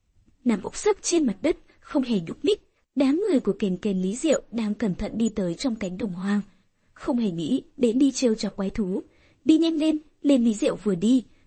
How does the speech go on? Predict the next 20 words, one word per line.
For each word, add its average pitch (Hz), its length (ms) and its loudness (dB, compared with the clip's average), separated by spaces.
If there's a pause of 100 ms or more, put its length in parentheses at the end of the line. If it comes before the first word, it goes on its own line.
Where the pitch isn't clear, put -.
(160)
vừa 285 140 6
nhìn 240 280 4
ngang 208 280 -8
ngó 165 240 -8
dọc - 260 -8
quan 220 140 -4
sát - 320 -10
kỹ. - 200 -10 (300)
Ba 254 200 0
gã - 140 -8
chiến 180 240 -6
thần, 190 240 -4 (420)
đi 359 80 6
sau 370 200 -2
lưng 330 200 2
hắn, 196 280 -6 (160)
hai 202 280 -2
gã 180 180 -6
da 214 160 -4
trắng. 175 280 -6